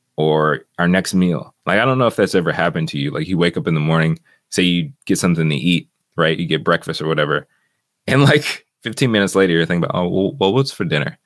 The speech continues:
Well, what's, what's for lunch?" And, like, we're always thinking about the next thing. And I think that's part of human nature, but we have to get into the practice of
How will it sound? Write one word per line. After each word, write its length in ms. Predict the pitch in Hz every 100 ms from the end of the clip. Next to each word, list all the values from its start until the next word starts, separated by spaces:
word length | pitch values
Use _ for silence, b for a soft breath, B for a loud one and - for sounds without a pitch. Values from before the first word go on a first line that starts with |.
| _ _ _ _ _
Well, 100 | 76
what's, 280 | 85 87 -
what's 240 | 87 92
for 160 | - 90
lunch?" 440 | 69 65 - - _ _ _ _ _ _
And, 340 | 87 90 98 87
like, 160 | 85
we're 140 | 95 -
always 340 | 101 107 104
thinking 180 | 113 101
about 220 | 87 82
the 60 | 82
next 260 | 90 -
thing. 220 | 117 98
And 80 | 73
I 60 | 76
think 220 | 92 87
that's 160 | 80 -
part 240 | - 82
of 80 | -
human 220 | 80 73
nature, 260 | 85 92 78
but 120 | 76
we 120 | 82
have 240 | 80 82
to 100 | -
get 200 | 82 90 -
into 180 | 80
the 80 | 73
practice 500 | 69 82 82 80 -
of 300 | 76 73 -